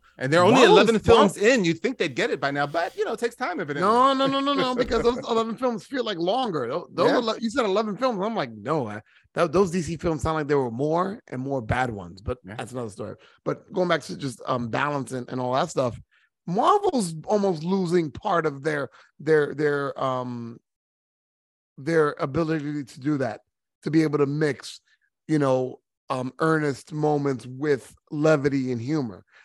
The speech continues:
Speaker 2: They're losing it. So even Marvel's losing it. I mean, Black Adam definitely had moments where it definitely felt uneven. Speaking of the story and being uneven and, and not having, you know, certain elements,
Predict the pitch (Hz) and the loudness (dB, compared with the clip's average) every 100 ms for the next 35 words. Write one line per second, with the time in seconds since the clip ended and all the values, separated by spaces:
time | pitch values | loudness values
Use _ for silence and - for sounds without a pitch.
0 | _ 120 120 262 494 339 180 151 135 123 | _ -2 2 6 8 8 6 6 -2 -6
1 | 107 95 107 104 120 196 214 254 254 349 | -10 -14 -12 -12 -8 -2 0 0 -2 -2
2 | 480 440 214 208 180 180 175 - _ _ | 0 0 2 2 2 2 0 -2 _ _
3 | _ 156 156 143 170 175 170 156 143 131 | _ -4 -2 0 0 2 2 2 0 0
4 | 147 135 147 139 143 135 113 _ _ _ | -2 -2 -8 -4 -2 -2 -6 _ _ _
5 | _ - 151 143 151 147 143 147 139 127 | _ -4 -2 0 -2 -2 -2 -2 0 0
6 | 110 135 135 123 - 131 117 _ - 131 | -2 -4 -6 -10 -6 -6 -6 _ -8 -6
7 | 123 - 151 135 104 92 90 _ _ _ | -6 -8 -4 -2 -4 -8 -14 _ _ _
8 | _ _ _ _ _ _ _ - - - | _ _ _ _ _ _ _ -18 -12 -4
9 | 247 269 240 185 - - 180 170 170 151 | -2 0 -2 -2 -6 -2 0 2 0 0
10 | 156 151 151 143 151 143 143 139 135 - | 0 0 0 -2 -4 -2 -4 -4 -6 -8
11 | 131 135 131 135 135 - 131 120 127 127 | -8 -8 -6 -4 -6 -6 -6 -4 -4 -4
12 | 127 131 123 120 117 113 - 143 - - | -2 -2 -2 -2 -4 -6 -4 -4 -4 -10
13 | - 139 135 131 110 - - | -6 -4 -2 -4 -8 -14 -18